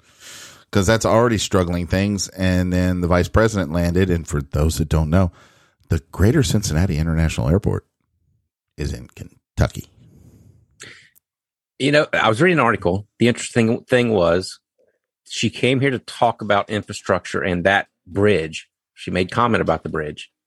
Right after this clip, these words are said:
Speaker 2: But do you know she didn't come that way to get here? <laughs>
Speaker 1: No, I thought that was brilliant, right?
Speaker 2: Yeah,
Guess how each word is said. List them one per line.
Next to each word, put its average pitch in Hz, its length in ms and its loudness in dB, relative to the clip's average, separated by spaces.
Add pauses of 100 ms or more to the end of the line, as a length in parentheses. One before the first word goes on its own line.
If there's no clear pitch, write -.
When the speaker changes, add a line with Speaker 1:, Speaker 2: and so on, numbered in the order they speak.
(560)
Speaker 2:
But 107 120 0
do 107 60 0
you 107 60 4
know 107 100 4
she 113 160 -2
didn't 95 180 0
come 107 180 -2
that 104 140 0
way 113 280 0 (180)
to - 80 -10
get 90 160 -2
here? 127 220 -4 (300)
<laughs> - 60 0 (920)
Speaker 1:
No, 135 280 2
I 110 160 2
thought 135 260 0
that 139 180 2
was 120 200 0
brilliant, 113 680 0
right? 98 240 0
Speaker 2:
Yeah, 123 180 0